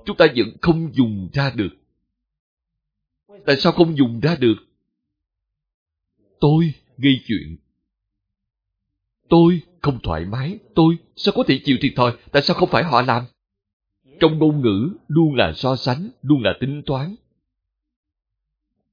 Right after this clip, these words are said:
Lúc này sẽ không nghĩ được rằng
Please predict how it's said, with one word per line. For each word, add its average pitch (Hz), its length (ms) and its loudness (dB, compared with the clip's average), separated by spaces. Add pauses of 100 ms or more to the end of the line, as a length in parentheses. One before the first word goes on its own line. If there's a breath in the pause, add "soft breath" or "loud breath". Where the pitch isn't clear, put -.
(2250)
Lúc 220 300 0
này 98 360 -6
sẽ - 180 -8
không 139 160 0
nghĩ 104 200 -4
được 143 220 -4
rằng 98 240 -6